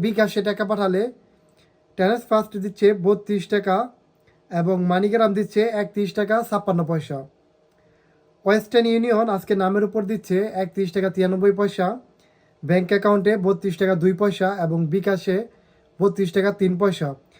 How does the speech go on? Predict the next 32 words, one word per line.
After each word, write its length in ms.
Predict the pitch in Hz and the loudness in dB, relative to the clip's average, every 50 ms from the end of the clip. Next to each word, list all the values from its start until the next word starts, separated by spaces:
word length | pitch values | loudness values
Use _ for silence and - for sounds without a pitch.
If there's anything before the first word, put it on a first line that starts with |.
| _ _ _ _ _ _ 170 | _ _ _ _ _ _ -6
এছাড়া 260 | 165 180 202 208 220 202 185 | -2 0 2 4 4 4 4
ওয়েস্টার্ন 380 | 190 190 180 - - 208 202 202 | 4 4 2 0 0 0 2 4
ইউনিয়নের 460 | 202 202 208 202 202 196 190 180 190 220 208 - _ _ | 4 4 4 2 2 0 0 0 -2 -4 -6 -8 _ _
ট্রান্সফার 460 | - 175 175 208 226 220 - 214 202 190 - | -4 -2 -2 -2 -4 -4 -2 -2 -2 -2 0
ফি 100 | - 202 214 196 - | -2 -2 -2 -2 -2
শত 180 | 180 170 160 - 202 202 | -4 -4 -2 0 2 2
রিয়াল 160 | 196 190 180 160 | 4 2 2 0
পঁচিশ 200 | 170 175 170 - - 185 | -4 -6 -6 -4 -4 -2
হালালা। 280 | 165 151 143 147 160 190 208 - _ _ _ _ _ _ _ _ _ _ _ _ _ _ _ _ 160 | -2 -2 -2 -2 -4 -6 -8 -12 _ _ _ _ _ _ _ _ _ _ _ _ _ _ _ _ 2
লুপ 220 | 160 180 208 196 208 | 6 6 6 6 6
ওয়ালেটে 300 | 220 220 220 214 214 226 196 | 2 2 2 2 0 -2 -2
দিচ্ছে 260 | 226 196 - - 202 202 226 202 170 | -2 -2 0 2 2 2 2 2 2
ব্যাংক 200 | 180 185 185 180 170 202 | 0 0 0 0 0 -2
অ্যাকাউন্টে 500 | 196 180 196 190 196 190 180 208 180 170 190 220 226 - _ _ _ _ _ _ _ - 202 | -2 0 2 0 0 0 0 0 0 0 0 -4 -6 -10 _ _ _ _ _ _ _ -4 -4
এক 80 | 208 202 - | -4 -4 0
রিয়েলে 260 | 196 190 185 175 180 208 202 180 | 0 2 2 2 2 0 0 0
বত্রিশ 300 | 190 185 165 185 185 165 - | -2 -2 -2 -2 -4 -4 -4
টাকা 140 | 190 175 185 175 165 | -4 -4 -2 -2 -2
একুশ 200 | - 196 180 - - 202 | -2 -4 -4 -4 -2 -2
পয়সা, 280 | 202 196 170 - 175 185 185 - | -2 -2 -2 -2 -4 -4 -2 -2
ট্রান্সফার 500 | 180 170 175 190 185 - - 185 175 165 - | -2 -2 -2 -4 -4 -6 -4 -4 -4 -4 -2
ফি 120 | 180 175 202 226 - - _ _ _ _ _ _ _ _ _ _ _ _ - | -2 -2 -2 -4 -6 -14 _ _ _ _ _ _ _ _ _ _ _ _ -4
পাঁচ 180 | 196 208 202 - 196 190 | -4 -4 -4 -4 0 2
রিয়াল 180 | 190 202 202 196 - | 2 2 2 0 -4
পঁচাত্তর 320 | 220 208 190 170 - 165 160 | -6 -6 -6 -4 -2 -2 0
হালালা। 300 | 160 160 160 156 170 196 240 - _ _ _ _ _ _ _ _ _ _ _ _ _ _ - | 0 0 0 0 0 -2 -4 -6 _ _ _ _ _ _ _ _ _ _ _ _ _ _ 0
আলিনমা 340 | 175 175 196 202 214 247 254 - | 2 4 4 4 4 2 2 2
পে 80 | 233 214 208 | 4 4 4
দিচ্ছে 220 | 220 208 - - 226 208 208 214 | 2 -2 -2 -2 0 2 2 0
এক 80 | 214 - 196 | 0 0 2
রিয়েলে 300 | 196 190 180 175 190 214 240 240 - - 185 | 2 4 4 4 2 0 -2 -4 -8 -6 -6
একত্রিশ 300 | 185 175 - - 196 180 | -6 -4 -2 -2 -2 -2